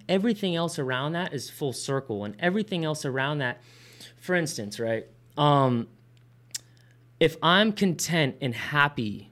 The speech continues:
with my process in life, no one's words can affect that, right? If I'm happy and content with my, with my purpose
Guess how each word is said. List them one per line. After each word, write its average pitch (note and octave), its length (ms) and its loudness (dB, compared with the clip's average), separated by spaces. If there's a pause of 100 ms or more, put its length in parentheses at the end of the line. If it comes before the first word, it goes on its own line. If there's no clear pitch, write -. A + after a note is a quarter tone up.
with B2+ 220 -2
my B2 200 2
process B2 580 -2
in D#3 80 -4
life, D#3+ 420 -6 (480)
no D#3+ 220 4
one's G3 260 2
words D3 380 2
can C3+ 120 -2
affect - 400 -6
that, - 200 -12
right? A2 200 -6
If - 200 -8
I'm F3 260 -2
happy F3 460 0
and D3+ 120 -4
content D3+ 520 -4
with C3 260 -6
my, A#2 380 -2 (340)
with B2 140 -4
my B2+ 160 2
purpose D3+ 560 -2